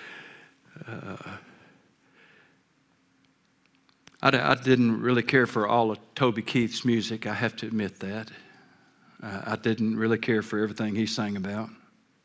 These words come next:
Um, but he had some good songs, good country music singer. Toby Keith, of course, died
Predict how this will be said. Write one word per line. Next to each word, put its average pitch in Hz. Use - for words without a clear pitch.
Um, 95
but 196
he 175
had 143
some 104
good 101
songs, 98
good 113
country 110
music 101
singer. 104
Toby 107
Keith, 110
of -
course, 110
died 107